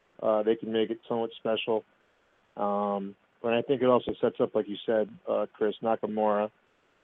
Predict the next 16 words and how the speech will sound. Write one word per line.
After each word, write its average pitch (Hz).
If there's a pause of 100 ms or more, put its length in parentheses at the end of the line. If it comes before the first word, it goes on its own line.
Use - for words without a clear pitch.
(120)
uh, 92
beating 113
Okada 104 (160)
to -
get 117
there 107
and 104
then, 101 (260)
uh, - (520)
beating 107
him 101
again 98 (160)
eventually 101
for 101
the 101
title. -